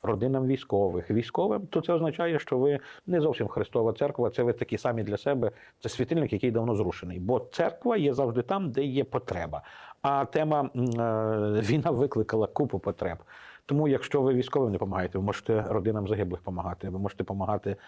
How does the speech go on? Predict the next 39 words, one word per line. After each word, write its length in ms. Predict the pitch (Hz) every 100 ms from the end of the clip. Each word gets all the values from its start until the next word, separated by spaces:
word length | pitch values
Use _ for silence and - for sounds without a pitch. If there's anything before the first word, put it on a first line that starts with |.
| -
раненим 640 | - 101 101 107 113 107
і 40 | 95
тим, 200 | - 101
які 200 | 87 104
реабілітовуються. 800 | 98 98 101 107 85 90 - -
Але 240 | 120 117 - - -
точно 300 | 180 180 131
церква 220 | 135 117
не 80 | 107
може 200 | 104 92
бути 220 | 95 -
осторонь. 420 | - 85 - 85 - _ -
Дивлячися 540 | 131 139 156 147 139 - - - -
про 360 | 117 120 127 - -
те, 120 | 131
що 120 | -
нас 140 | 127 113
далі 220 | 147 131
чекає. 400 | - - 85 73
Нас 180 | 98 101
далі 180 | 117 117
чекає, 380 | - 113 120 104
дасть 200 | 101 95
Бог, 200 | 104 -
мир 280 | 107 117 131
і 40 |
демобілізація. 840 | 104 104 98 95 101 107 - 139 - - - -
Неймовірно 840 | 101 107 123 113 107 107 107 107
величезна 500 | 98 98 98 104 101
кількість 320 | 98 107 98 107
військових 380 | - - 104
повернеться 540 | - 117 107 110 101 101
додому, 500 | 95 95 107 101 120
слава 300 | - 95 92
Богу. 400 | 98 92 117 165 - - - -
Але 200 | 107 98
їм 140 | 120
треба 200 | 123 123
буде, 280 | 107 110 123